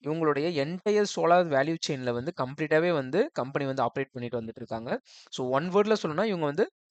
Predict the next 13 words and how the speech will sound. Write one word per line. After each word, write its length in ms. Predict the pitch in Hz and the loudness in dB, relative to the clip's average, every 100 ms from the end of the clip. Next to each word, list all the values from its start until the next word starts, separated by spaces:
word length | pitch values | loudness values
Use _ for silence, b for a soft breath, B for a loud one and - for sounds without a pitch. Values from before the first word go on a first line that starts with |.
| _ | _
சோலார் 380 | - 156 185 190 | -2 4 6 6
எனர்ஜியை 440 | 170 151 143 143 131 | 4 2 0 -2 -2
வந்து 300 | 127 127 202 | -2 0 -2
செட்டப் 360 | 277 139 170 - | 0 -2 0 0
பண்ணி 160 | 139 131 | -2 -2
தர 180 | 120 117 | 0 0
போற 200 | 117 139 214 | 0 0 2
ஒரு 160 | 160 | 0
மாடியூல் 360 | 160 127 165 170 | 2 0 0 0
மேக் 180 | 135 - | -4 -6
பண்ற 240 | 123 113 156 180 | -10 -4 0 2
ஒரு 180 | 127 165 | 0 -2
கம்பெனி, 420 | - 120 113 107 | -6 -10 -6 -6